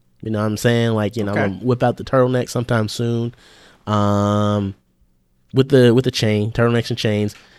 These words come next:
Speaker 1: and we're just gonna, we're gonna, I'm gonna be, I'm, I'm, I'm literally gonna be a new year, new me come, uh, come January first.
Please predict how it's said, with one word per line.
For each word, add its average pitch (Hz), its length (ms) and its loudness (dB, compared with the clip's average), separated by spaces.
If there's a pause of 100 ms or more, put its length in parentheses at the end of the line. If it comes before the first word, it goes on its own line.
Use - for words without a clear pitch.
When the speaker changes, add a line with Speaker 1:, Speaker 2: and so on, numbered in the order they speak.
(100)
Speaker 1:
and 110 220 2
we're 110 100 4
just - 120 -8
gonna, 302 280 -2
we're 294 120 0
gonna, 311 260 -2
I'm - 80 -2
gonna 359 120 0
be, 339 520 4
I'm, 233 320 2
I'm, - 240 -2
I'm 220 160 2
literally 185 260 6
gonna 143 140 4
be 131 160 6
a 120 40 4
new 131 480 6
year, 123 280 4
new 117 220 2
me 107 340 -2 (300)
come, 110 220 -2
uh, 101 460 0
come 107 140 -4
January 98 380 0
first. 95 360 -6